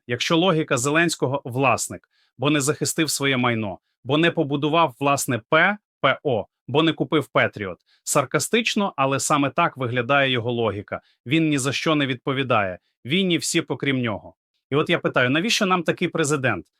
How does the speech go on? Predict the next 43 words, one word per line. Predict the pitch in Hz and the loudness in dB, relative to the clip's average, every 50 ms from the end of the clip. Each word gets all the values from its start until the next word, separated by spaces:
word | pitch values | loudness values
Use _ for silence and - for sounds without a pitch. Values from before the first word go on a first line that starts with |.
| _ _ - | _ _ -2
Для | 131 147 | -2 0
чого | - - 214 202 190 202 | 2 2 2 2 2 0
він | 180 190 185 | -2 -2 -4
потрібен, | 160 190 170 - 190 190 147 127 117 117 | -4 -4 -4 -2 0 0 0 0 0 -2
якщо | 127 120 - - 170 | -2 -2 0 0 0
ні | 165 156 | 2 2
за | 131 151 | 0 0
що | 143 - - 170 | 0 0 0 0
не | 156 151 | 0 0
відповідає? | 147 143 - - 147 139 143 127 127 107 95 87 76 _ _ _ _ _ - - | -2 -4 -4 -4 -4 -4 0 0 0 0 0 -2 -6 _ _ _ _ _ -8 -2
Він | 135 202 226 214 | 0 0 0 2
погрожує | - 196 156 156 175 180 175 151 143 160 156 | 0 0 0 2 2 0 0 2 2 0 0
Москві, | 151 151 156 147 - - 165 165 190 196 190 156 | 0 0 0 -2 -4 -4 -4 -4 -2 -2 -2 -2
він | 143 160 160 | 0 0 0
говорить | 139 160 151 156 165 156 151 - - | 0 0 0 0 0 0 0 -2 -2
про | 160 147 135 | -4 -2 0
балістичні | 143 139 139 135 - - 170 143 - - 147 | 0 -2 -2 -2 -2 -2 0 0 0 0 0
ракети, | 139 139 131 - 175 185 190 - 156 131 | 0 0 -2 0 0 -2 0 0 -2 -4
про | - - 151 151 | -4 -2 0 0
мільйони | 151 151 151 151 151 165 160 156 147 | 2 2 0 0 2 0 2 2 0
зенітних | 131 120 143 139 151 156 147 - 151 139 123 | 0 0 0 0 0 -2 -2 -2 -4 -4 -2
дронів, | 123 147 160 175 170 156 147 135 113 - | -2 0 0 2 2 2 0 -2 -2 0
там, | - 131 120 117 | 0 0 0 0
про | - 160 139 | -2 -4 -4
три | - - 156 160 135 | -2 0 0 0 0
тисячі | - 165 160 - - 143 - - 147 | 0 -2 -4 -2 -2 -4 -2 -2 -2
вітчизняних | 135 147 143 - 156 147 127 156 151 147 147 131 - | -2 -2 -2 -2 -2 -2 0 0 0 0 0 -2 -2
ракет. | - 143 139 - 180 175 170 - _ _ _ _ _ - | -4 -4 -2 0 0 0 0 -2 _ _ _ _ _ -8
Де | 123 123 160 156 143 | 0 2 2 4 4
вони? | 120 120 110 104 92 80 - _ _ _ _ _ _ _ _ _ - | 2 0 -2 -4 -6 -10 -14 _ _ _ _ _ _ _ _ _ -4
Покажіть | 151 123 - 156 135 160 214 196 - | -2 0 0 0 0 0 -2 -2 -2
хоча | - 156 - - 160 139 | -4 -2 0 0 0 0
б | 135 | 0
одну. | 147 135 120 127 113 95 - _ - | -4 -2 -2 -2 -2 -2 -4 _ -8
Він | - 135 170 180 | -4 -2 0 0
говорить, | 147 160 156 160 175 175 160 151 - | 2 0 0 2 2 2 2 2 0
що | - - 147 | 0 0 -2
створює | - - - 156 170 175 170 160 156 | -2 -2 -2 0 0 2 2 2 0
оборонно-промисловий | 156 - 151 131 147 151 156 165 170 165 160 147 - - 151 143 147 143 139 - - 160 160 139 147 143 - | 0 0 -2 0 0 0 2 2 2 2 0 -2 -2 -2 -2 0 0 0 -2 -2 0 0 0 0 -2 -4 -4
комплекс, | - - 165 156 147 127 131 110 95 - - | -2 0 2 2 2 0 -4 -6 -4 -4 -4
що | - - 151 | -2 0 0
ми | 139 147 160 151 | 2 2 2 2
сильні. | - - - 156 139 123 110 101 90 | 0 0 2 2 2 0 -2 -4 -6